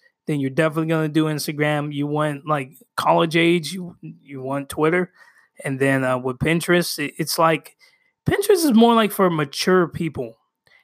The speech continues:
And I could be wrong. It's just from what I've seen, 'cause mature people, in my definition, is only because more people are,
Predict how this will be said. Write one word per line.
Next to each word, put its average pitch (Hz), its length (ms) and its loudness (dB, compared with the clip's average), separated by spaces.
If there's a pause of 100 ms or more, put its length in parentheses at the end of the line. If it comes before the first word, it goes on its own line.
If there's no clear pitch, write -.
(100)
And 160 160 0
I 147 100 0
could 277 300 2
be 247 100 4
wrong. 196 360 2
It's 151 160 -4
just 196 360 -4
from 185 220 0
what 180 100 2
I've 160 160 0
seen, 139 400 -6
'cause 143 280 -10 (280)
mature 214 360 0
people, 180 540 -2 (300)
in 165 120 -4
my 160 180 2
definition, 147 800 -4 (260)
is 165 200 -2
only 233 220 4
because 180 680 0 (300)
more 185 240 2
people 185 340 -4
are, 160 300 -4